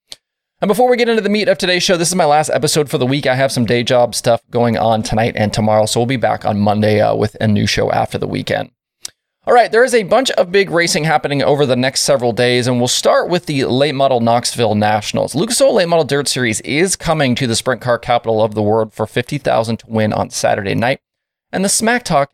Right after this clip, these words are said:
has already started. Dirt on Dirt's Derek Kessinger tweeted this morning he was headed to Knoxville for the, quote, "real Nationals," uh, but has since deleted that tweet and replaced it with one that just says, "Knoxville bound." I've also seen some taxi cab references this morning as well.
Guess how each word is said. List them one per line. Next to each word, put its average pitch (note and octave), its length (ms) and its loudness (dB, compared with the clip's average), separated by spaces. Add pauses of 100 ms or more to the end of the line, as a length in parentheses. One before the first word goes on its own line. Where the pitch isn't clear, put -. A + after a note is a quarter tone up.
(120)
has E3 180 -4
already A2 360 0
started. A#2+ 400 0 (600)
Dirt G3+ 160 2
on C#4 80 2
Dirt's A#3 240 0
Derek E3+ 240 0
Kessinger E3+ 420 0
tweeted C3 320 -2
this A#2+ 160 -2
morning C3 240 2
he F3+ 180 0
was A3 200 0
headed D#3+ 260 0
to - 80 -2
Knoxville A#2+ 560 0
for B2 160 -4
the, A#2+ 100 -2
quote, A#2+ 300 0 (100)
"real C3+ 440 0
Nationals," C3 640 -2 (280)
uh, - 120 2
but A#3+ 120 2
has B3 160 0
since - 280 -2
deleted D3+ 500 -2
that C3+ 220 2
tweet B2+ 340 -2
and A#2+ 100 0
replaced - 440 0
it C#3 80 0
with B2+ 120 0
one B2+ 220 2
that B2+ 140 0
just A2+ 240 0
says, A#2+ 280 0 (120)
"Knoxville B2+ 440 0
bound." A2 360 -4 (580)
I've C3 100 0
also F#3 200 2
seen F#3 200 -2
some D#3 140 -2
taxi D3+ 320 0
cab C#3 180 2
references B2+ 460 0
this A2 220 -4
morning A2+ 280 0
as - 140 -6
well. D3 320 2